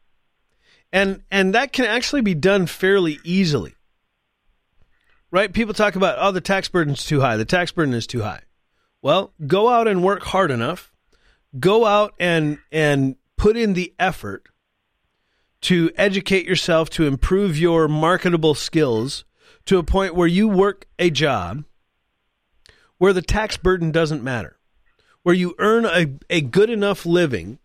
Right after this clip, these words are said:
so that the tax burden doesn't affect you. That if the government says you have to pay this tax or that tax, that you can go, "Well, that sucks,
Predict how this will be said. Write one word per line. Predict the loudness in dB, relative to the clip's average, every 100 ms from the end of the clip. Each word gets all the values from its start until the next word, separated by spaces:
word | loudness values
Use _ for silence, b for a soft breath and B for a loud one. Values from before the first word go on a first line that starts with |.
| b b b
so | -2 0
that | 0 -2
the | -4
tax | -2 -2 -2
burden | 0 0 2 0 -2 -8 _ -4
doesn't | 0 0 0 -4
affect | -6 -10 -10 -18
you. | -20 _ _ _ _ _ _ _ _ _ _ _ _ _ _ _ _ _ _
That | -2 2
if | 0 -2
the | -4 0 0
government | 2 0 0 0 -2
says | -2 0 2 0 0
you | 0
have | 0 -2 -4
to | -6
pay | -2 0 2
this | 0 -2
tax | -2 0 0 -2
or | 0
that | 0 -2
tax, | -4 -6 -6 -10 -14 -16 _ _ _ _ _ _ _ _ _ _ _ _ _ _ _ _ _ _ _ _ _ _ _ _
that | 0 2
you | 2 2
can | 2 2
go, | 2
"Well, | 2 4
that | 4 2
sucks, | 0 0 2 0 -4 -10